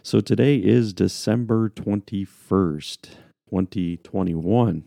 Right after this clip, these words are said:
Now, December twenty-first happens to also be the Homeless Persons Memorial Day. Now, why do they do it on December twenty-first? Um, there's the whole winter solstice. Uh, December twenty-first becomes the longest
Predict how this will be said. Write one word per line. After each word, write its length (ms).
Now, 420
December 440
twenty-first 800
happens 360
to 100
also 340
be 240
the 240
Homeless 580
Persons 680
Memorial 600
Day. 400
Now, 140
why 260
do 120
they 160
do 240
it 80
on 160
December 400
twenty-first? 880
Um, 300
there's 240
the 100
whole 320
winter 400
solstice. 920
Uh, 400
December 440
twenty-first 760
becomes 520
the 180
longest 880